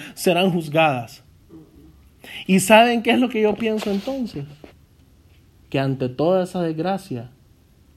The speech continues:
más vale que estemos preparados, porque quienes tienen que recoger lo que va a quedar de los escombros somos nosotros. Si alguno está pensando que nos vamos a esconder debajo del almud,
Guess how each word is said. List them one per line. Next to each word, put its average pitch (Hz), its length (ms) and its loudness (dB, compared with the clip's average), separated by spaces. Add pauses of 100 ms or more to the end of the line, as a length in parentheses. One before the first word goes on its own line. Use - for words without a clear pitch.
más 135 220 -2
vale 127 300 0
que 156 80 -2
estemos 175 320 2
preparados, 254 600 6 (260)
porque 202 320 6
quienes 196 420 2
tienen 220 380 4
que 214 120 2
recoger 190 720 4 (320)
lo 151 200 6
que 139 140 4
va 160 80 12
a 190 80 8
quedar 214 260 10
de 220 80 4
los 202 140 6
escombros 240 720 6 (240)
somos 151 340 -4
nosotros. 185 720 -2 (2250)
Si - 160 4
alguno 190 320 6
está 254 240 4
pensando 269 400 2
que 247 80 0
nos 208 100 2
vamos 262 220 6
a 277 40 6
esconder 269 380 4
debajo 262 300 6
del 254 80 4
almud, 320 480 2